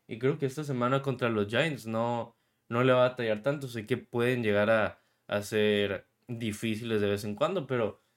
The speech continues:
pues, tienes a Justin Jefferson, K J Osborne, T J Hawkinson, Adam Thielen, Dalvin Cook, o sea, tienes armas, tienes armas para trabajar, no todos los corners de Giants son los mejores,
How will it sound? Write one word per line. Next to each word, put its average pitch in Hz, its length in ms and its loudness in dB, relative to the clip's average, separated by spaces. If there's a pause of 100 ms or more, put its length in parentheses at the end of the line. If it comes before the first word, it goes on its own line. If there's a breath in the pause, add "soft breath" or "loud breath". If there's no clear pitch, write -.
(160)
pues, 101 160 -12
tienes 107 280 -4
a 95 60 -8
Justin 90 420 -8
Jefferson, 107 520 -4
K 107 120 -4 (120)
J 104 260 0
Osborne, 107 300 -4
T 104 160 -4
J 95 280 -4 (220 soft breath)
Hawkinson, 117 520 0
Adam 101 280 -2
Thielen, 135 400 2
Dalvin 107 360 0
Cook, 147 180 -2
o 135 60 4
sea, 127 140 0
tienes 139 280 0
armas, 107 260 0 (380 soft breath)
tienes 131 380 2
armas 131 300 0
para 139 200 2
trabajar, 156 540 -2 (600 soft breath)
no 123 360 0
todos 127 260 4
los 107 180 -2
corners 117 480 -2
de 101 160 0
Giants 107 360 0
son 110 160 -4
los 110 100 -2
mejores, 175 580 0